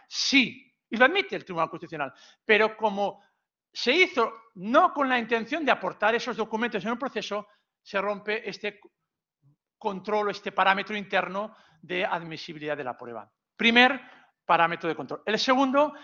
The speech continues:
es el externo. Hay que ver si hay necesidades generales de prevención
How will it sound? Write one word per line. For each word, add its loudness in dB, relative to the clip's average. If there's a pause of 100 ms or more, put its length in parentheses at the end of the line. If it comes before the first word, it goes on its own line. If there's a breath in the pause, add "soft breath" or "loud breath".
(180 loud breath)
es 0
el 0
externo. -6
Hay -2
que -2
ver 4 (320 loud breath)
si 0
hay 6
necesidades 0
generales -2
de -4
prevención -6